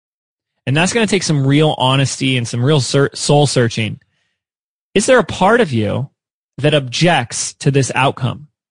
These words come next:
Like, you want twenty thousand a month. Is there a part of, just a little part of you that says, that objects to this, doesn't want this?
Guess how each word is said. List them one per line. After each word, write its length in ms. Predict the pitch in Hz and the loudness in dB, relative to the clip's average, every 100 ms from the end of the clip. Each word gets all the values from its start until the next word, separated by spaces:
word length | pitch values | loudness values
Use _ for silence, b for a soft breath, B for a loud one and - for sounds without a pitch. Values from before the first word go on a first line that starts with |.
| _ _ _ _ _ _ _ _ _ _ - | _ _ _ _ _ _ _ _ _ _ -8
Like, 80 | 117 | -2
you 80 | 127 | 0
want 160 | 135 | 0
twenty 220 | - 143 131 | 0 0 2
thousand 260 | 131 127 | 0 0
a 20 | |
month. 140 | 131 113 | -2 -2
Is 80 | 147 | -2
there 80 | |
a 60 | 208 | -2
part 240 | - 233 | 0 0
of, 80 | 143 | 0
just 180 | 165 - | -4 -4
a 80 | 240 | -2
little 220 | 247 226 | 0 0
part 240 | 233 226 | 0 2
of 40 | 175 | 2
you 140 | 135 | 0
that 140 | 123 120 | -2 -4
says, 320 | - 139 120 B B B | 0 0 -2 B B B
that 80 | 147 | 0
objects 480 | 156 135 196 190 - | 2 2 0 0 -4
to 100 | 131 | -4
this, 220 | 107 - | -4 -2
doesn't 320 | 156 175 190 | 0 0 0
want 240 | 127 110 104 | 0 -2 -4
this? 380 | - - - | -10 -12 -16